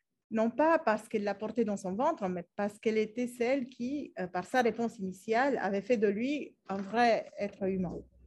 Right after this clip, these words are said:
Mais depuis cette première réponse, le petit a beaucoup grandi. Maintenant, il est autonome, il possède des choses dont il peut être fier, notamment, euh,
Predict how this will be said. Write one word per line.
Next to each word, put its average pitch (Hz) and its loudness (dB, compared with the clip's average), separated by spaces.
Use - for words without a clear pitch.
Mais 233 6
depuis 247 2
cette 233 -4
première 247 6
réponse, 233 0
le 202 2
petit 214 0
a 196 0
beaucoup 208 -2
grandi. 240 0
Maintenant, 226 4
il 233 6
est 190 4
autonome, 233 2
il 185 -2
possède 208 -2
des 226 4
choses 277 0
dont 208 2
il 208 -4
peut 208 -2
être 196 -6
fier, 240 2
notamment, 202 2
euh, 175 0